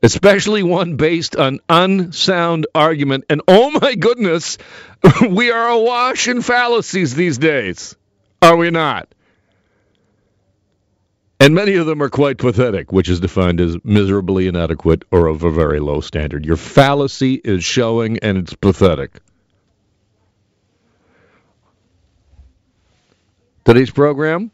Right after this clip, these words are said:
we are gonna confront that head on because I believe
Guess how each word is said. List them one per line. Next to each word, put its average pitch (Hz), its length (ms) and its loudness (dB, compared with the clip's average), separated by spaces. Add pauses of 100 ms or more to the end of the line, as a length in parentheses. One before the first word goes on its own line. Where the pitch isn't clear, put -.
(160)
we 107 160 4
are 101 100 0
gonna 101 220 -2
confront 98 640 -4
that 78 320 -2
head 131 320 2
on 98 260 -2
because 92 320 -2
I 92 120 2
believe 117 680 -2